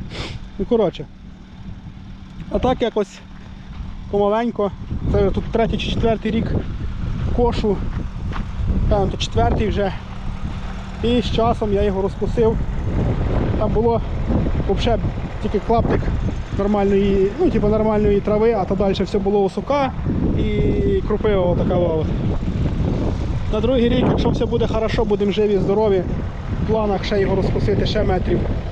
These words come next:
три туди далі. То треба буде приїхати, вчепити артпала і трошки оці кущачки повирізати. Та і вони, звісно, вже такі великі повиростали. Нічого, я думаю, повирізається, буде все нормально.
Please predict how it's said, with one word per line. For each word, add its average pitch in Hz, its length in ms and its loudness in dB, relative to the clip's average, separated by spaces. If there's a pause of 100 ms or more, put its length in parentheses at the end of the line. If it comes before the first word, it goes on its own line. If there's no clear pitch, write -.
(120)
три 196 220 2
туди 185 240 2
далі. 175 220 2 (1080)
То 196 60 -6
треба 214 160 2
буде 202 180 2
приїхати, 208 540 0 (2000)
вчепити 214 420 2
артпала 214 580 0 (580)
і 247 100 -4
трошки 226 320 0
оці 196 220 2
кущачки - 420 0
повирізати. 190 640 2 (960)
Та 180 100 0
і 185 80 2
вони, 185 200 4
звісно, 190 240 2
вже 180 100 -2
такі - 160 -2
великі 202 240 2
повиростали. 185 640 0 (880)
Нічого, 196 260 2
я 175 80 2
думаю, 185 240 2
повирізається, 185 640 0
буде 175 160 -4
все 170 160 -6
нормально. 175 440 0